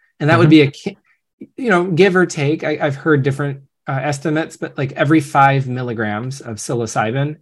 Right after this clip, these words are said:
Speaker 1: you could think of as, like, a gram of mushrooms. So if I
Speaker 2: Mm.
Speaker 1: gave you,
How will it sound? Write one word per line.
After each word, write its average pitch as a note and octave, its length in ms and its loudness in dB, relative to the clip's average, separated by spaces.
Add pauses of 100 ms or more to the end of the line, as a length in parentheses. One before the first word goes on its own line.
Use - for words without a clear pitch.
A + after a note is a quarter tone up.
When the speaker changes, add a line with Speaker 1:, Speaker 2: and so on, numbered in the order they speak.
(220)
Speaker 1:
you C3 120 -2
could C3+ 120 0
think C3 160 0
of A#2 120 0
as, G#2+ 120 -2
like, A2+ 220 -4
a C3+ 80 -2
gram G#2+ 380 -4
of F#2+ 160 -8
mushrooms. B2+ 600 -14 (540)
So - 100 -4
if C#3 100 2
I D3 80 6
Speaker 2:
Mm. C#3 60 2
Speaker 1:
gave C#3 140 6
you, B2+ 260 0